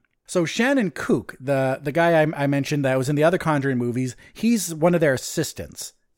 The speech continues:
He's the Asian, and fun fact, I looked him up. Shannon Kook is a South African Chinese. So he's the son of a father of Chinese descent and a mother of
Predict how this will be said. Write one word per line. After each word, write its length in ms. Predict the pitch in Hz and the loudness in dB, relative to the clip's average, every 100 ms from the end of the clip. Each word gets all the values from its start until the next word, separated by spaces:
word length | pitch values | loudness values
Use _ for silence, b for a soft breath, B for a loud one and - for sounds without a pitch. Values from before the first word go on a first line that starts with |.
| _ B B - | _ B B -4
He's 240 | 170 185 | 0 0
the 120 | 165 | 0
Asian, 420 | 147 170 170 240 233 | 0 0 2 0 0
and 340 | 165 170 202 | 0 -2 0
fun 180 | 208 254 | 0 2
fact, 200 | 285 269 | 0 0
I 80 | 170 | 0
looked 240 | 180 240 | 2 2
him 140 | 262 202 | 2 4
up. 260 | 165 208 | 2 -2
Shannon 400 | - 185 214 262 | -6 -2 0 -2
Kook 400 | - 170 170 - _ _ | 0 0 -2 -4 _ _
is 360 | 135 185 190 196 - | -2 0 -2 -4 -6
a 320 | 160 165 165 185 _ | -2 2 0 -2 _
South 480 | - - 185 226 - - | -12 -2 0 0 -2 -10
African 500 | 160 190 196 - 180 | -4 -2 -2 -2 -4
Chinese. 800 | 165 - 185 165 180 120 - - - b b b | -4 -6 -4 0 0 -2 -6 -18 -20 b b b
So 460 | - - 156 156 156 - | -12 0 2 4 0 -4
he's 400 | 143 165 165 135 | 0 2 0 -2
the 320 | 147 143 180 _ | -4 -4 -6 _
son 440 | - - 180 180 180 - | -12 -2 0 0 -4 -4
of 280 | 143 151 151 - | -2 -2 -4 -10
a 320 | 131 143 143 160 _ | -4 -4 -4 -6 _
father 460 | - 147 170 185 185 | -4 0 2 2 2
of 140 | 131 | 0
Chinese 400 | - 147 143 120 | -2 -2 -2 -4
descent 580 | - - 196 233 - - _ b _ | -8 -4 0 0 -2 -10 _ b _
and 280 | 135 156 160 | -4 -2 0
a 100 | 147 | 0
mother 480 | 139 147 156 175 - _ | 0 2 2 0 -2 _
of 480 | 151 196 165 170 | 0 2 2 -2